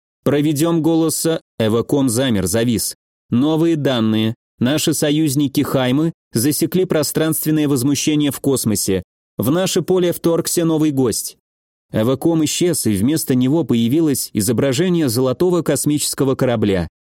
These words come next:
летящего сквозь космическое пространство. Корабль внешне казался небольшим и аккуратным, чем-то напоминал золотистый истребитель, но без крыльев и с футуристичными обводами на корпусе. Он оставлял за собой синий хвост из пыли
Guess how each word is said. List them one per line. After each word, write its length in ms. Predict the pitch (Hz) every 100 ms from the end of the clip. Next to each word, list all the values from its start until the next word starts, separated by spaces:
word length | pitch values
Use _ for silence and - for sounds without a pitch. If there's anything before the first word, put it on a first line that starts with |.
| _
летящего 640 | 101 127 131 180 147 160 156
сквозь 380 | - 143 139
космическое 680 | - 131 139 131 - - 127
пространство. 840 | - 131 - 135 123 - - - - _ _ -
Корабль 420 | 156 240 220 165
внешне 500 | 156 208 - 160 147
казался 500 | 147 123 156 147 135
небольшим 540 | 127 123 120 147 143
и 40 | 120
аккуратным, 640 | 127 131 165 - 101 76 - _ _
чем-то 360 | - 160 170 156
напоминал 540 | 147 135 143 151 156
золотистый 720 | 123 123 131 123 143 - 135
истребитель, 640 | 131 - 139 113 101 101 85 - _ _
но 180 | 113 185
без 240 | 185 -
крыльев 480 | - 196 208 131 -
и 140 | 127
с 80 | 117
футуристичными 880 | - 131 143 143 - 185 - 170 156
обводами 540 | 139 104 127 131 127
на 120 | 123 117
корпусе. 680 | 143 131 104 - 85 76 _ _ _ _
Он 240 | 131 151
оставлял 500 | 156 - 151 156 160
за 140 | 127 139
собой 340 | 151 143 143
синий 320 | - 147 143
хвост 380 | 131 143 160 -
из 180 | 139 -
пыли 360 | 170 170 156